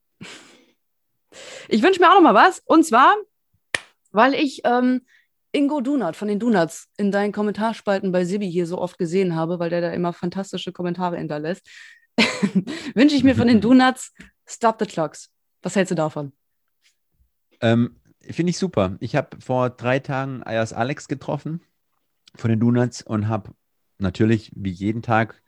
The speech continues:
Speaker 2: heute, ich glaub, so siebzehn Memes mit Ingo ausgetauscht. Also, äh, passt wunder-, wunderbar.
Speaker 1: Okay, fantastisch. Bist du auch so Meme-verrückt?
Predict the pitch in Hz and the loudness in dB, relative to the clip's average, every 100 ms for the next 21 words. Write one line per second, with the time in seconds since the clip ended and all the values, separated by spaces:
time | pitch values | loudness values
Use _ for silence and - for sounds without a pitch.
0 | _ _ _ - 104 - 113 107 107 104 | _ _ _ -6 -4 0 0 0 -4 -6
1 | - 92 123 127 - 113 113 - - 107 | -6 -10 -10 -12 -8 -6 -6 -8 -6 -4
2 | 117 127 - _ - 101 104 131 139 131 | -2 -4 -10 _ -10 -8 -6 -4 -4 -4
3 | - 131 135 120 139 123 127 - _ _ | -6 -8 -8 -10 -6 -6 -6 -10 _ _
4 | _ _ _ _ _ _ 101 104 104 104 | _ _ _ _ _ _ -4 -4 0 0
5 | 104 98 _ 151 107 104 160 - - _ | 0 -4 _ -12 -12 -6 -8 -8 -18 _
6 | 147 139 127 127 147 131 - 90 - _ | -2 -2 -4 -6 -2 -2 -2 -6 -14 _
7 | _ _ 202 190 190 165 160 _ 185 180 | _ _ -6 -4 -4 -4 -8 _ -8 -8
8 | 170 - 151 _ _ - - 214 254 277 | -10 -12 -18 _ _ -20 -8 -4 0 2
9 | 233 185 175 - 165 202 | 4 4 2 -2 -6 -6